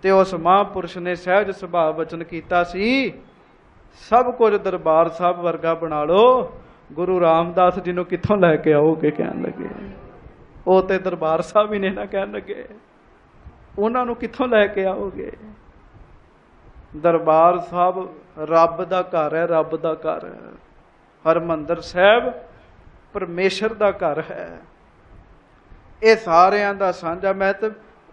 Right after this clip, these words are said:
ਬੜੀ ਵਾਰੀ ਬੇਨਤੀ ਕੀਤੀ, ਠੀਕ ਹੈ, ਸਾਨੂੰ ਮਹਾਰਾਜ ਨੇ ਉਹਦੀ ਸੇਵਾ ਸੰਭਾਲ ਦਿੱਤੀ। ਹਿੰਦੂ, ਮੁਸਲਿਮ, ਸਿੱਖ, ਈਸਾਈ, ਜਿੰਨੇ ਧਰਮ ਨੇ, ਮਹਾਰਾਜ ਨੇ ਸਾਰਿਆਂ ਲਈ ਸਾਂਝਾ ਬਣਾਇਆ ਜੀ, ਇਹ ਜੀ, ਸਾਰਿਆਂ ਲਈ ਸਾਂਝਾ।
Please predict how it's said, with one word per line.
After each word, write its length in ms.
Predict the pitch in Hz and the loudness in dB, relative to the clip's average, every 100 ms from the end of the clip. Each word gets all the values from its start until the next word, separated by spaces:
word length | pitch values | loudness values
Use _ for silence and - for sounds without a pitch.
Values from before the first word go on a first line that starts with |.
| - - | -8 0
ਬੜੀ 220 | 196 214 | 2 2
ਵਾਰੀ 180 | 214 214 | 0 -2
ਬੇਨਤੀ 420 | 180 175 170 175 | -4 -6 -6 -10
ਕੀਤੀ, 340 | 185 190 254 | -10 -10 -10
ਠੀਕ 440 | 247 - 196 254 226 | -10 -8 -6 0 0
ਹੈ, 300 | 190 147 - - - - - | 0 -2 -14 -20 -20 -20 -20
ਸਾਨੂੰ 420 | - 196 185 196 190 | -2 2 4 2 0
ਮਹਾਰਾਜ 320 | 180 190 202 | 2 2 -2
ਨੇ 120 | 196 | -4
ਉਹਦੀ 240 | 196 208 | -4 -4
ਸੇਵਾ 360 | 196 175 170 175 | -4 -4 0 -2
ਸੰਭਾਲ 460 | 175 175 180 170 151 | -2 -4 0 0 -2
ਦਿੱਤੀ। 520 | 156 - 190 240 240 - - _ 185 | -10 -10 -8 -8 -10 -16 -20 _ -6
ਹਿੰਦੂ, 600 | 175 160 170 190 190 185 | -6 -4 -4 -2 -2 -6
ਮੁਸਲਿਮ, 640 | 165 175 185 180 185 175 | -10 -10 -6 -6 -6 -10
ਸਿੱਖ, 400 | - 196 208 202 202 175 | -6 -2 -2 -4 -8 -8
ਈਸਾਈ, 460 | 175 175 170 180 | 0 2 2 0
ਜਿੰਨੇ 420 | 175 175 180 208 208 | -4 -6 -4 -4 -4
ਧਰਮ 340 | 208 170 160 | -4 -4 -4
ਨੇ, 280 | 185 220 226 - - - 165 | -4 -4 -6 -14 -20 -10 2
ਮਹਾਰਾਜ 300 | 175 185 190 | 4 4 0
ਨੇ 160 | 190 | -6
ਸਾਰਿਆਂ 480 | 185 175 160 196 190 | -4 -2 -2 0 -4
ਲਈ 120 | 185 | -4
ਸਾਂਝਾ 420 | 180 170 165 185 | -6 -4 0 2
ਬਣਾਇਆ 480 | 175 160 151 156 170 | 2 0 -2 -4 -6
ਜੀ, 140 | 165 165 165 | -6 -6 -6
ਇਹ 140 | 170 | -8
ਜੀ, 180 | - - - - _ _ - - - _ _ _ _ | -10 -14 -16 -20 _ _ -20 -20 -20 _ _ _ _
ਸਾਰਿਆਂ 420 | 220 240 233 220 | -2 0 2 0
ਲਈ 100 | 190 | -2
ਸਾਂਝਾ। 500 | 175 170 156 196 - | -6 -10 -12 -12 -14